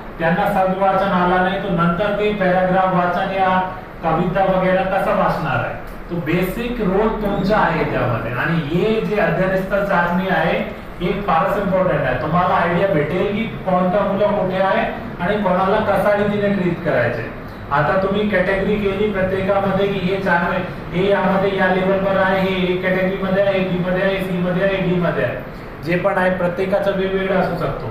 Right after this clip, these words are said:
तो जर ते तुम्ही आयडेंटिफाय केला, तर त्याच्यानंतर प्रत्येकावर किती वेळ द्यायचा आहे, कोणती टेक्निक वापरायची आहे, कोणता मेथड वापरायचा आहे, so that की तो मेनस्ट्रीम मध्ये येऊ शकतो आणि पुढे त्यांना जे पण करायचे ते त्यांचा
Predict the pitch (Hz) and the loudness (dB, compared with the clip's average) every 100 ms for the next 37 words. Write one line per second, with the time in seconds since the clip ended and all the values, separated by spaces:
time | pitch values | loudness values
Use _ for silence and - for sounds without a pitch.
0 | - - - - - 151 143 190 220 226 | -10 -12 -12 -12 -8 -4 0 0 2 2
1 | 226 220 214 202 185 180 180 180 170 160 | 2 2 2 2 2 -2 -2 -2 -2 -2
2 | 156 160 185 202 208 196 196 202 208 202 | -2 -2 0 0 0 0 0 2 2 0
3 | 196 214 214 190 202 202 202 202 214 202 | 2 0 0 0 0 0 2 2 0 -2
4 | 196 208 214 214 202 196 190 185 196 202 | -4 -4 0 2 2 2 2 2 4 2
5 | 202 - - - 175 185 214 208 202 196 | 0 -10 -12 -4 -2 0 2 2 2 2
6 | 196 - 190 185 185 185 190 202 196 196 | 0 2 2 2 2 0 2 0 2 2
7 | 196 196 208 196 190 196 185 180 180 180 | 0 2 0 2 0 0 2 2 2 0
8 | 180 196 190 185 180 190 190 190 202 220 | 0 0 0 0 0 0 -2 -2 0 0
9 | - - - - 151 196 202 208 220 214 | 0 -4 -6 -4 0 2 2 0 0 2
10 | 202 196 196 185 180 190 202 202 208 196 | 2 4 2 2 0 2 0 2 0 2
11 | 196 196 - - - - 170 175 196 185 | 2 2 0 -4 -8 -4 0 2 2 2
12 | 196 214 214 208 185 185 190 190 202 196 | 0 2 0 2 2 2 0 0 -2 0
13 | 175 170 196 220 | 0 0 0 0